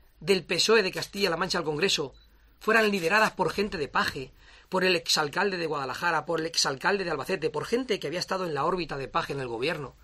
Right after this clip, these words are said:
como la exdirectora general por Ciudad Real. Por lo tanto, Paje puede parar el cupo separatista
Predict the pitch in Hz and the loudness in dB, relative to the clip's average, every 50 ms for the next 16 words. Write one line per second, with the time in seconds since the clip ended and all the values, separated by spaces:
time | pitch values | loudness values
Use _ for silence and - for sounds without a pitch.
0 | - - - - - - - - 170 151 151 147 147 143 147 143 - 147 131 143 | -20 -20 -20 -20 -20 -14 -8 -4 -2 0 2 2 2 2 2 0 -2 -6 -6 -4
1 | 131 120 - 160 175 - - - 123 127 151 156 147 156 143 - 147 143 127 101 | -6 -4 0 0 0 0 0 -2 -4 -2 -2 -2 -2 -4 -6 -4 -2 -2 -2 -2
2 | 107 123 175 196 - - - - - - - - - - - - - 165 160 190 | -2 0 -2 -2 -2 -4 -12 -20 -20 -20 -20 -20 -20 -20 -14 -8 -6 -2 0 0
3 | 226 202 262 254 254 - - - - - - - - - 185 - 254 240 - 190 | 2 4 4 4 4 2 -12 -20 -20 -20 -20 -10 -4 -2 0 2 2 2 2 2
4 | 247 240 233 - - - - 254 226 185 143 - - - - - - - - - | 0 0 0 -2 -2 -2 -2 -2 -2 -4 -8 -12 -16 -20 -20 -20 -20 -20 -20 -20
5 | - - - - - - - - _ _ - - - - 185 160 - - 208 269 | -20 -20 -20 -20 -20 -20 -20 -20 _ _ -20 -10 -4 -2 -2 -2 0 0 -2 0
6 | - - 185 147 165 151 160 151 143 - - 214 - - - 160 139 139 139 | 0 0 -2 -2 -2 0 0 0 -2 0 0 2 0 0 0 -4 -8 -8 -10